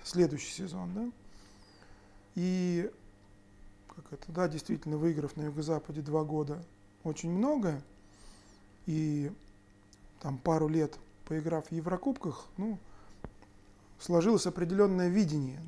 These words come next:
да, то есть куда двигается вообще, скажем так, любительский футбол. Это первое. <laughs> Можно ли его называть любительским в том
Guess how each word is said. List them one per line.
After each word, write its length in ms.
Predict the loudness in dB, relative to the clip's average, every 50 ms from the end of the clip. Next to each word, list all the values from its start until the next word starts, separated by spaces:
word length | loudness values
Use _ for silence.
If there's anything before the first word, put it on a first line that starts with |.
| -6
да, 200 | -4 -2 -2 -2
то 180 | -4 -4 -4 -2
есть 260 | -2 -2 -4 -8 -14 -18 -18 -20 -18 -8
куда 300 | -4 0 2 2 2 2
двигается 560 | 2 0 0 0 2 0 -2 -2 -2 -6 -6 -6
вообще, 420 | -6 -6 -6 -2 0 0 0 0 -4 -14 -20 -20 -20 -20 -20 -20 -20 -20 -20 -20 -20 -20 -20 -20 -20 -20 -20 -20 -20 -20 -20 -20 -20 -20 -20 -20 -20 -20 -18 -18
скажем 420 | -18 -6 -2 -2 -2 -2 -2 -4
так, 240 | -2 -4 -4 0 0
любительский 500 | 2 2 2 0 -2 -4 -8 -8 -10 -6
футбол. 460 | -4 -2 -2 0 2 0 0 0 -4 -10 -18 -20 -20 -20 -18 -18 -18 -20 -20 -20 -20 -8 -8
Это 200 | -4 8 8 8
первое. 480 | 10 10 6 6 6 6 6 4 4 2 2 2
<laughs> 180 | 0 0 0 -6 -10 -16 -16 -14 -14 -14 -14 -16 -8 -2
Можно 380 | 4 6 8 8 8 8 6 6
ли 100 | 6 6
его 160 | 6 6 6
называть 420 | 4 4 4 4 6 6 6 6 6
любительским 760 | 6 6 6 4 4 0 -4 -2 -2 -2 -2 -2 -4 -6 -8 -10 -14
в 80 | -8
том 500 | 0 2 4 4 4 2 0 -2 -6 -8